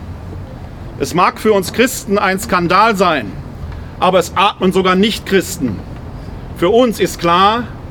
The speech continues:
Gott atmet in jedem Menschen. Deshalb kennen wir Christinnen und Christen keine Unterscheidung zwischen Gläubige und Ungläubige.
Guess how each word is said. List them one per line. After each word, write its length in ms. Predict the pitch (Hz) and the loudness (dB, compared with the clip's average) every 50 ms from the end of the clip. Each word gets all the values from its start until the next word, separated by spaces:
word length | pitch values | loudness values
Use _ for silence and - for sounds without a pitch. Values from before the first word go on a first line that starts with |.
| - - - - 147 | -14 -14 -6 0 2
Gott 380 | 202 240 214 - - - - - - - | 2 2 2 0 -6 -8 -8 -8 -4 -2
atmet 460 | 170 190 214 - - 196 185 - - - | 0 0 0 0 0 -2 -2 -2 0 0
in 180 | 190 180 170 | 0 2 2
jedem 360 | 139 143 196 226 240 202 196 | 2 2 2 2 4 2 2
Menschen. 400 | 180 160 151 135 - - - 104 - - - - - - - - - - - - - - - - - - | 2 2 0 0 -4 -6 -8 -8 -8 -8 -10 -10 -10 -12 -12 -14 -12 -12 -12 -12 -14 -14 -12 -12 -8 -4
Deshalb 460 | - 175 170 - 190 220 233 214 - - | -2 0 0 2 2 2 2 2 2 2
kennen 320 | - 254 262 233 202 160 | 2 4 4 4 2 2
wir 120 | 175 156 | 2 0
Christinnen 580 | - - - 202 202 - - - 190 170 170 170 | 0 0 2 2 2 2 2 2 2 2 2 2
und 160 | 151 156 - | 0 0 2
Christen 580 | - 196 220 - - - - 175 151 135 113 95 - - - - - - - - - - - - | 2 2 2 2 0 -4 -4 -2 0 0 -2 -2 -8 -12 -14 -14 -16 -16 -16 -16 -14 -14 -12 -4
keine 340 | - 175 190 202 202 202 190 | -2 0 2 2 2 2 2
Unterscheidung 800 | 202 180 180 196 165 147 - - 175 202 220 214 190 170 143 - | 2 2 2 2 2 0 0 2 2 4 4 4 4 2 0 0
zwischen 320 | 160 175 - - 165 135 | -2 -4 -2 -2 0 0
Gläubige 480 | 131 151 165 202 226 220 196 180 156 165 | 2 4 4 4 4 4 4 2 4 4
und 180 | 165 160 143 | 4 2 2
Ungläubige. 760 | - 220 254 254 220 202 180 165 160 156 143 127 127 117 92 | 2 2 2 4 4 4 4 4 4 2 2 0 -2 -2 -4